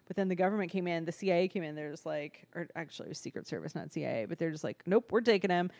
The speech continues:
And so they took his body back to D C to do the autopsy, but, like, these doctors who were, like, not, like, forensic specialty, f-, s-, the forensic s-, specialists, like, were the ones who did it. They didn't have any of his clothes. They didn't have, like, anything that they needed.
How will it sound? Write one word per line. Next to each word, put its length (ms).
And 100
so 120
they 120
took 200
his 100
body 560
back 460
to 640
D 160
C 400
to 100
do 100
the 140
autopsy, 540
but, 120
like, 160
these 140
doctors 440
who 100
were, 120
like, 220
not, 460
like, 240
forensic 400
specialty, 680
f-, 240
s-, 200
the 400
forensic 320
s-, 120
specialists, 760
like, 100
were 80
the 60
ones 180
who 80
did 180
it. 140
They 60
didn't 160
have 100
any 180
of 60
his 140
clothes. 500
They 100
didn't 220
have, 140
like, 200
anything 760
that 120
they 120
needed. 560